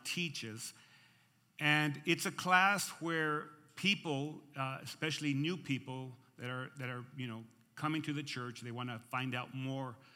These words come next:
about L W C. You like what you see, you like what you, what you experience here. Uh,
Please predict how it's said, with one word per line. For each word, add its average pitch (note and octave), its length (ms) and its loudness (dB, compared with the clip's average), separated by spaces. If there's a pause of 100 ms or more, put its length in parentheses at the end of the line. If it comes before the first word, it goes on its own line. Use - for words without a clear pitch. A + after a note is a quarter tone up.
(240)
about B2 320 0
L C#3 140 2
W B2+ 280 -2
C. B2 180 -4
You A#2+ 260 -4
like C3 420 2
what C3 260 -6
you A2+ 60 -6
see, D#3 460 -2
you B2 160 -4
like A#2+ 320 -4
what A#2 240 -8
you, A2 160 -6 (320)
what A2+ 220 -6
you B2+ 60 -2
experience D3 840 0
here. C#3+ 360 -2 (540)
Uh, A#2+ 220 0